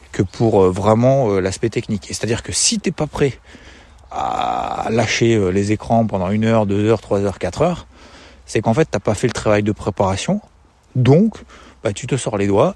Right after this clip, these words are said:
et le, ce soir et demain matin, tu fais tout ton travail de préparation en amont. Mais ça, ça, c'est, tu fais pas de trading par émotivité comme ça en étant avec, euh, des proches et tout autour. Non, c'est pas comme ça que ça fonctionne, quoi.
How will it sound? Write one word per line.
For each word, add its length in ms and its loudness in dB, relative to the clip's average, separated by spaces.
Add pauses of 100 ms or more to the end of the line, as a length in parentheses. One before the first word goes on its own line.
(160)
et 160 6
le, 140 4
ce 220 -6
soir 420 -2
et 80 0
demain 200 0
matin, 320 -4
tu 120 -12
fais 140 -6
tout 160 -6
ton 120 -4
travail 300 -2
de 80 -2
préparation 540 -4
en 80 0
amont. 180 0 (880)
Mais 260 0 (680)
ça, 300 0
ça, 260 0
c'est, 460 -2
tu 100 -6
fais 140 -6
pas 160 2
de 100 2
trading 340 -2
par 200 -2
émotivité 580 -4
comme 200 -6
ça 120 -4
en 140 -2
étant 320 -2
avec, 260 -4
euh, 80 -2
des 100 -2
proches 360 -4
et 40 -6
tout 140 -6
autour. 360 -4 (360)
Non, 260 -2
c'est 120 -20
pas 80 -4
comme 160 -6
ça 100 -6
que 80 -8
ça 100 -6
fonctionne, 380 -4
quoi. 160 -8